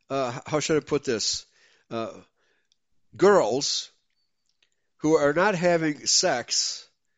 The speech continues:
and shouldn't be having sex at that age anyway, uh, giving them shots with Gardasil to prevent, uh, a disease that only occurs in women who have multiple s-,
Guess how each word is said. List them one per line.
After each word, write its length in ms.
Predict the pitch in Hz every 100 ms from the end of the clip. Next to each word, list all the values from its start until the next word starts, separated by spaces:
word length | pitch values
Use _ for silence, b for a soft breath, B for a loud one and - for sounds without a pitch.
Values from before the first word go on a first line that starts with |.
| _
and 160 | 117 110
shouldn't 280 | 190 190 135
be 100 | 127
having 340 | 131 117 110
sex 340 | - 139 127 127
at 120 | 113
that 220 | 120 113
age 200 | 117 110
anyway, 720 | 147 123 101 95 107 147 165 - b b b b b b
uh, 300 | 135 139 139
giving 280 | 135 202 196
them 160 | 175 160
shots 640 | - 196 190 165 - - - -
with 220 | 131 110
Gardasil 540 | 156 185 156 - 135
to 100 | -
prevent, 680 | - 139 127 180 175 170 - b b b b
uh, 200 | 127 127 -
a 100 | 139
disease 540 | 110 127 180 208 175 160
that 120 | 151
only 320 | 175 208 180
occurs 720 | 165 - 196 170 151 147 - _ b b b
in 200 | 139 123
women 440 | 170 202 165 160 165 b b
who 120 | 165
have 280 | 156 147 139
multiple 540 | 185 190 151 165 156
s-, 160 | -